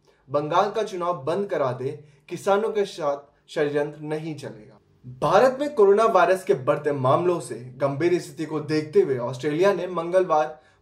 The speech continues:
भारत से सभी सीधी उड़ानों को पन्द्रह मई तक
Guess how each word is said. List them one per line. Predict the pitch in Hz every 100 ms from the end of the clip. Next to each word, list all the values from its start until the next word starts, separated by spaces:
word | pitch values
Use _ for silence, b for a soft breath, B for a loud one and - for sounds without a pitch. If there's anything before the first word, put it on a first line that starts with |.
| 123
भारत | 120 151 175 196
से | 160 123
सभी | - 139 151
सीधी | 151 185 190 240
उड़ानों | 220 170 139 131
को | 160
पन्द्रह | 160 190 196 208 233
मई | 180 147 139
तक | 127 143